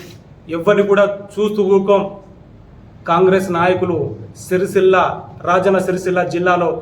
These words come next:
కాలు పెట్టకుండా చేస్తాం. దయచేసి నేను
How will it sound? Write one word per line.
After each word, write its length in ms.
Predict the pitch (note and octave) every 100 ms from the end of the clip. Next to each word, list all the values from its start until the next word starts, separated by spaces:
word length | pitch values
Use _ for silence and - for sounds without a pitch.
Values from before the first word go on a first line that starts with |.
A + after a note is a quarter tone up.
| - - -
కాలు 220 | D#3+ F#3
పెట్టకుండా 360 | E3+ E3+ E3 D#3 C#3+
చేస్తాం. 300 | D#3+ D#3+ D3 B2 - - - - C3
దయచేసి 500 | E3+ F3 F#3 F#3 G3 G3+ - - - - C#3+
నేను 220 | E3+ F#3+